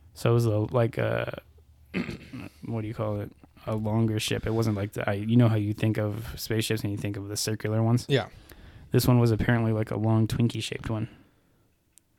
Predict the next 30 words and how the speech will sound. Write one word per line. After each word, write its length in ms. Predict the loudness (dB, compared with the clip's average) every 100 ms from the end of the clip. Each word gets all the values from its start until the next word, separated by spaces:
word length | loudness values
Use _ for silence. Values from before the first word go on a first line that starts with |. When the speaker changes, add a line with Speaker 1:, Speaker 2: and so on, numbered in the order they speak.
| _ _ -4
Speaker 2:
<laughs> 320 | 2 6 6 4 _ -2
Okay. 320 | 2 2 2 -4 -20 -20 -8
Speaker 1:
I 40 | -4
don't 100 | -4
know. 60 | -6 -12
It's 100 | -6
kinda 200 | 0 2
weird, 360 | 2 -2 -2 -2
but 220 | -4 -6 -12 _ _ _ _ _ -2
Speaker 2:
Maybe 180 | 2 4
it 40 |
was 80 | 2
a 40 |
Magic 300 | 2 0 -4 -6
School 220 | -2 2
Bus. 380 | 2 2 0 -8 -14
Speaker 1:
It 340 | -16 -4 0 6
would, 320 | 6 4 2
I 80 | 6
mean, 140 | 8
I 80 | 8
think 240 | 6 4
it 60 | 4
wasn't 320 | 2 2 0
yellow, 320 | 6 6 8
Speaker 2:
<laughs> 60 | 4
Speaker 1:
but, 200 | 4 2
I 80 | 6
mean, 240 | 6 6
it, 340 | 2 -4 -6